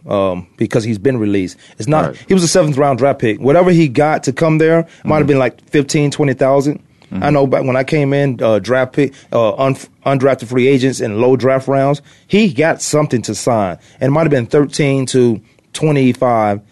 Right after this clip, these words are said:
Speaker 1: thousand dollars.
Speaker 2: Mm-hmm.
Speaker 1: Huge, significant than a first round, a second round, third round. But in being in the seventh round, you pretty much, when you're a seventh round, and I'm gonna get to your question, when you're a seventh round, you will wanna not be drafted.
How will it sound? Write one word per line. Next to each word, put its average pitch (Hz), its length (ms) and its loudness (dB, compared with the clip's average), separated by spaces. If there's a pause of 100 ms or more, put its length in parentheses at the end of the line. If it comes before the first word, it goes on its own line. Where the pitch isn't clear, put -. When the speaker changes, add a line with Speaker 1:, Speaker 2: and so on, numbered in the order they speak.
(300)
Speaker 1:
thousand 113 360 0
dollars. 101 420 0 (180)
Speaker 2:
Mm-hmm. 92 240 -6 (1700)
Speaker 1:
Huge, 175 320 2
significant 131 560 -2 (1120)
than 117 300 0
a 104 60 -4
first 127 300 0
round, 107 200 -2
a - 20 -8
second 110 280 -2
round, 101 180 -4
third 107 180 2
round. 90 300 -4
But 104 160 0
in 107 140 -8
being 131 160 2
in 120 80 -2
the 107 40 -6
seventh 110 320 -2
round, 113 320 0
you 120 80 -2
pretty 135 280 0
much, 127 280 0 (280)
when 156 100 0
you're 208 140 4
a - 20 2
seventh 135 300 0
round, 117 240 0
and 117 100 0
I'm 143 60 2
gonna 151 100 2
get 135 120 0
to 113 80 -8
your 104 100 -4
question, 104 320 -2
when 139 80 0
you're 180 80 2
a - 20 2
seventh 135 320 -2
round, 110 340 0 (560)
you 202 200 2
will 175 120 4
wanna 127 540 2
not 127 320 -4
be 107 140 -6
drafted. 92 400 -6